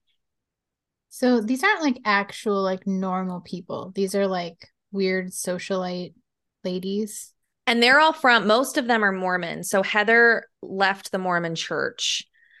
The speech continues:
Speaker 2: So
Speaker 1: Okay.
Speaker 2: she has a bit of an interesting back-, I think, uh, psychologically, there's a lot going on there 'cause she was
Speaker 1: Clear.
Speaker 2: in that world,
Speaker 1: Mm-hmm.
Speaker 2: now is no longer in it. And her cousin is Whitney, the, like,
Speaker 1: Whitney.
Speaker 2: Barbie blonde.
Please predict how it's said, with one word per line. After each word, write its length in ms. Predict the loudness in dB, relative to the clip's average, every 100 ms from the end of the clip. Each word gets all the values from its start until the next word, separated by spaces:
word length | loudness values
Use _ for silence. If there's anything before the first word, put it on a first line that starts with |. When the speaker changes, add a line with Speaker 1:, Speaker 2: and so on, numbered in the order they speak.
| _ _
Speaker 2:
So 180 | 2 4
Speaker 1:
Okay. 80 |
Speaker 2:
she 300 | 4 2 4 4
has 260 | 4 2
a 40 | 4
bit 100 | 4
of 80 | 4
an 80 | 0
interesting 920 | -4 -2 -4 -2 -2 -2 -2 -6 -12 -16 _ _ -20
back-, 380 | 0 2 2 -2 -2
I 140 | -2
think, 240 | 0 -2 -2
uh, 140 | -4 -6 -6
psychologically, 800 | 0 0 4 4 4 2 0 2
there's 180 | 2 0
a 40 |
lot 160 | 0 -2
going 200 | -6 -10
on 120 | -12
there 260 | -12 -12 -14 -10
'cause 180 | -6 -4
she 280 | -2 -4 -4
was 340 | -2 -2 -2 -12 _ _ -2
Speaker 1:
Clear. 280 | 2 2
Speaker 2:
in 80 | 0 -4
that 360 | 0 0 0 -2
world, 680 | 4 6 6 2 0 -4 -12 _ 0
Speaker 1:
Mm-hmm. 260 | 2 4 4
Speaker 2:
now 160 | 2 2
is 100 | 0 0
no 200 | 0 2
longer 440 | 4 4 2 -2
in 200 | -2 -2
it. 200 | -2 -2
And 120 | -6 -8
her 260 | 0 0
cousin 540 | 0 0 2 2 -2 -2
is 220 | -6 -2
Whitney, 540 | -2 -4 -10 -16 -18 _ _ _ _ _ _ _ _ 0
the, 80 | 2
like, 220 | 4 2
Speaker 1:
Whitney. 80 | 0
Speaker 2:
Barbie 580 | 0 0 0 -6 -8 -10 _ _ _ -4
blonde. 580 | 0 0 -4 -10 -14